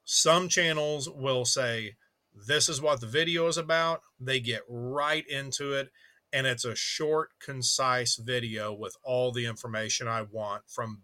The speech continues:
bang when I start to the very end.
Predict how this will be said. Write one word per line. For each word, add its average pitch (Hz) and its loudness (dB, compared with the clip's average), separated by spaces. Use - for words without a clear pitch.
bang 127 0
when 120 -4
I 117 -4
start 110 0
to 131 0
the 113 -4
very 113 0
end. 107 -8